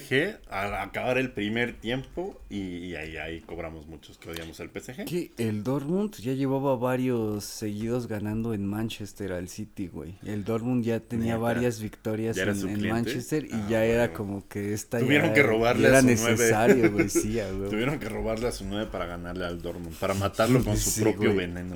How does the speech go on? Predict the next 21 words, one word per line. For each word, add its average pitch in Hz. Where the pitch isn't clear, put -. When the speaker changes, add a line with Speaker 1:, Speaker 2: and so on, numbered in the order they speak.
Speaker 1:
güey. 78
No, 90
es 135
como, 87
como 92
en 90
Harry 101
Potter, 95
que 90
necesitas -
el 87
pinche -
colmillo 90
del 85
basilisco 85
para 85
matar 87
a 85
Speaker 2:
<laughs> -
Speaker 1:
Voldemort, 80
güey. 85